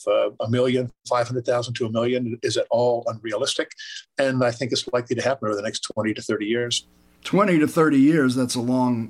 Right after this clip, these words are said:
Speaker 2: period of time. But the question, I think, i-, is, you know, what is going to be happening over the next few weeks here? And, you know, one key question is, you know, are the people you're trying to get out, are they able to get to the airport?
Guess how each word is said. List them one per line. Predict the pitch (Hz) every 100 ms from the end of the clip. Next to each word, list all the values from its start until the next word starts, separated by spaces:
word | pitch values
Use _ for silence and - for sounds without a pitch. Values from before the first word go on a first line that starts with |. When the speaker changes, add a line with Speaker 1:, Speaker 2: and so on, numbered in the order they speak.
| -
Speaker 2:
period | 127 113
of | 104
time. | 139 147 123
But | 123 131
the | 139
question, | 123 165 - 151 127 117 110
I | 123
think, | 131 123 123
i-, | 120
is, | 110 113 107 104 - - -
you | 107
know, | 98
what | 85 107 117 135 151 127
is | 139 117
going | 135 127
to | 113 107
be | 117
happening | 110 127 123 113
over | 117 117
the | 107
next | 107 113 -
few | - 139
weeks | 110 101 302 - - -
here? | 127 - 131 - - - -
And, | 156 151 147 139 - _ -
you | 156 151
know, | 131 123 127
one | 147 180 247 254
key | - 180
question | 156 139 - 135 110 117
is, | 127 113 95 95 101 - - - -
you | 131
know, | 113 -
are | 175
the | 170
people | 165 254 247 202
you're | 147 180 226
trying | 220 208 190
to | 151
get | 147 151
out, | 151 123 -
are | 165
they | 185 277
able | 240 247 254
to | 220
get | 147 214 -
to | 247
the | 202
airport? | 196 208 - 240 247